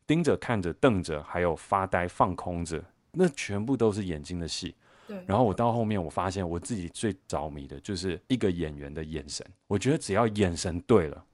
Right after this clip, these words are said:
Speaker 1: 什么东西都是正确的。
Speaker 2: 嗯，嗯，
Speaker 1: 而且他的眼神必须要很透、很亮。而其中我最，最，最常常拿来说的事情就是那个吴建和他的眼神，就无时无刻他的眼神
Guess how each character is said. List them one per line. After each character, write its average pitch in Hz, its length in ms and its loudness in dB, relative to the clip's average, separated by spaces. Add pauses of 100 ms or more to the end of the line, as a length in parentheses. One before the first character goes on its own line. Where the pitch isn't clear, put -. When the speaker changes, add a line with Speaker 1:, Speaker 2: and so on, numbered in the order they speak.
(160)
Speaker 1:
什 - 160 -4
么 85 100 -4
东 104 160 4
西 98 220 -6 (120)
都 95 160 4
是 90 180 -4 (120)
正 82 240 -2
确 - 260 -6
的。 - 80 -20 (440)
Speaker 2:
嗯， 220 260 -10
嗯， 196 100 -8
Speaker 1:
而 226 60 2
且 131 180 2
他 143 160 4
的 135 80 6
眼 101 220 2
神 85 220 -4
必 113 160 0
须 101 100 0
要 101 140 4
很 - 200 -10 (200)
透、 92 280 0
很 - 200 -10 (140)
亮。 87 260 -4 (500)
而 - 80 -6
其 110 180 -2
中 123 200 6
我 95 140 4
最， - 360 2
最， 107 180 2
最 101 200 2
常 82 260 -6
常 82 160 -6
拿 76 160 -6
来 76 100 -6
说 85 240 -4
的 78 60 -4
事 87 120 -8
情 76 140 -6
就 80 120 -6
是 80 80 -6
那 85 80 -4
个 78 120 -4 (100)
吴 98 120 -4
建 98 220 -2
和 78 180 -10
他 82 140 -10
的 78 80 -8
眼 76 200 -12
神， - 160 -12 (220)
就 170 160 -2
无 147 180 2
时 135 200 2
无 123 100 2
刻 131 180 4
他 131 100 0
的 139 60 0
眼 95 220 -2
神 85 180 -4